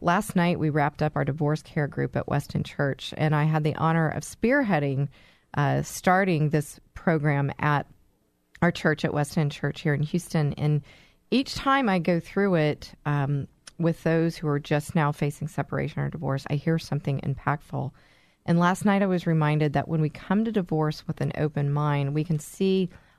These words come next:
options for moving forward through it that we possibly could not have seen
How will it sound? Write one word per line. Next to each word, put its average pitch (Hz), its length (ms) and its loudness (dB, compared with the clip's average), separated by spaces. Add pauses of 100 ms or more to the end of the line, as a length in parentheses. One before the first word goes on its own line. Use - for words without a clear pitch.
(160)
options 180 640 0
for - 180 -4
moving 170 480 2
forward 180 800 -2
through 202 320 0
it 156 160 -2
that - 160 -6
we 160 60 -8
possibly 165 720 -4
could - 340 -8
not 151 240 0
have 160 180 -4
seen 147 520 -2